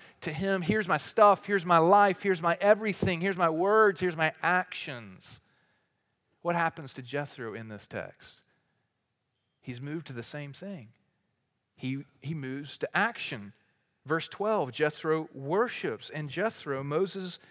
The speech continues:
Moses' father-in-law, brought a burnt offering and sacrifices to God. And they have a meal, and they share a covenant-celebrating meal together.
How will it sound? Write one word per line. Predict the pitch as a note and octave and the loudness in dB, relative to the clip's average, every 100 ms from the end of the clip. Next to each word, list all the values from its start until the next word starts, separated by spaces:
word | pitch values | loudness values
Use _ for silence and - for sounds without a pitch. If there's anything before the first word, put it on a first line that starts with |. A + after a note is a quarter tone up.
| - - | -20 -4
Moses' | F3+ F3+ E3+ C#3+ | -2 -2 -4 -6
father-in-law, | - E3+ G3+ E3 C3+ C3 | 0 2 2 2 0 -2
brought | C3 C#3 E3 G#3 | -2 2 4 6
a | |
burnt | G#3+ F3 D#3 | 4 2 0
offering | C#3 C3 C#3+ C#3 C3+ | 0 -2 -4 -6 -8
and | B2 A#2+ | -10 -10
sacrifices | - - C#3+ D3+ F3+ - D#3+ D3 - D3+ D3+ - _ _ _ _ _ _ _ _ _ | -8 -2 -2 0 -6 -4 -4 -4 -6 -12 -14 -16 _ _ _ _ _ _ _ _ _
to | - | -14
God. | A#2+ A#2 G#2+ F2+ - _ _ _ _ _ _ _ _ _ _ | -4 -4 -4 -8 -14 _ _ _ _ _ _ _ _ _ _
And | A2+ A#2 | -12 -10
they | |
have | A#2 B2+ | -6 -6
a | C#3+ | -6
meal, | F3+ D#3 F#2+ _ _ _ _ _ _ _ _ | -8 -10 -16 _ _ _ _ _ _ _ _
and | B2 | -12
they | A#2+ | -10
share | - - E3 E3+ | -8 -6 -6 -4
a | - | -6
covenant-celebrating | - F3 F#3 F#3+ - E3+ D#3+ D#3+ D3+ C#3+ D3 | -8 -10 -8 -12 -8 -4 -4 -4 -6 -6 -8
meal | C#3 D3+ D#3 | -12 -10 -10
together. | C3+ A#2 G#2 F#2 - | -10 -8 -8 -10 -14